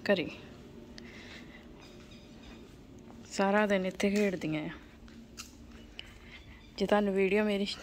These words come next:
ਚੰਗੀ ਲੱਗੀ ਆ ਤੇ ਲਾ-, ਅਹ, share ਜ਼ਰੂਰ ਕਰਿਓ, like ਵੀ ਕਰਿਓ, comment ਕਰਿਓ ਤੇ ਮੇਰੇ channel ਨੂੰ subscribe ਜ਼ਰੂਰ ਕਰ ਦਿਓ।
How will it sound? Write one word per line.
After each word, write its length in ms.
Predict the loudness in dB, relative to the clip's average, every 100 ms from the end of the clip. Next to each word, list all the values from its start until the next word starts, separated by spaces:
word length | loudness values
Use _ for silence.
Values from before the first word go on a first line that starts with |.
| -12 4
ਚੰਗੀ 260 | 4 6 4
ਲੱਗੀ 320 | 4 6 8
ਆ 140 | 8 6 -4 -20 -20 -10 0
ਤੇ 100 | 2
ਲਾ-, 240 | 2 2
ਅਹ, 240 | 6 8 8
share 320 | 6 6 4
ਜ਼ਰੂਰ 300 | 4 4 6
ਕਰਿਓ, 280 | 4 6 4
like 360 | 4 2 4
ਵੀ 100 | 2
ਕਰਿਓ, 360 | 4 6 6 6
comment 440 | 4 6 4 2
ਕਰਿਓ 380 | 2 2 2 0 -4 -14 -18 -16 -14 -14 -16 -2
ਤੇ 160 | 0 2
ਮੇਰੇ 220 | 2 0
channel 360 | 0 0 0
ਨੂੰ 120 | 0 4
subscribe 540 | 2 2 0 2 4
ਜ਼ਰੂਰ 300 | 4 4 4
ਕਰ 180 | 2 2
ਦਿਓ। 240 | 0 -2